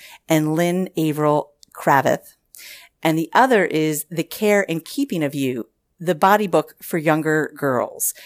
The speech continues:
by American Girl. I think having these two reference points, um, and again, these are picture books, they're age appropriate,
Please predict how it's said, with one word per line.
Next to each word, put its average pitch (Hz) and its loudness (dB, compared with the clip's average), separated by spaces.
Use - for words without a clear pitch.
by 151 0
American 135 0
Girl. - -12
I 208 2
think 214 -2
having 220 2
these 202 -2
two 196 -8
reference 170 0
points, 196 -2
um, 156 -2
and 151 -2
again, 139 -4
these 139 -4
are 143 0
picture - -6
books, 170 -2
they're 147 0
age 156 -6
appropriate, 180 0